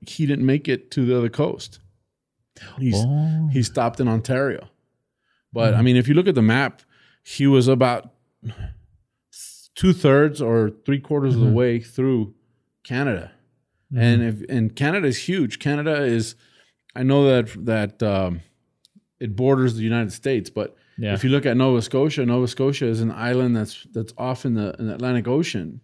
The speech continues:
Speaker 2: Mm-hmm.
Speaker 1: And that's a pretty big piece of land right there. So he ran that. And I would say that's the equivalent of running, like, New Mexico or something, the whole state.
Speaker 2: Yeah, probably.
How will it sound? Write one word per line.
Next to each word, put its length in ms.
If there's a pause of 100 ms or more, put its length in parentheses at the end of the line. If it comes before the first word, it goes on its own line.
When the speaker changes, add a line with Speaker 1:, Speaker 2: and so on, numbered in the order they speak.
(180)
Speaker 2:
Mm-hmm. 380 (240)
Speaker 1:
And 180
that's 240
a 40
pretty 260
big 220
piece 220
of 60
land 260
right 200
there. 320 (320)
So 140
he 140
ran 380
that. 440 (380)
And 140
I 60
would 160
say 160
that's 240
the 80
equivalent 400
of 80
running, 260
like, 180 (140)
New 140
Mexico 540
or 120
something, 420
the 120
whole 180
state. 460
Speaker 2:
Yeah, 160
probably. 440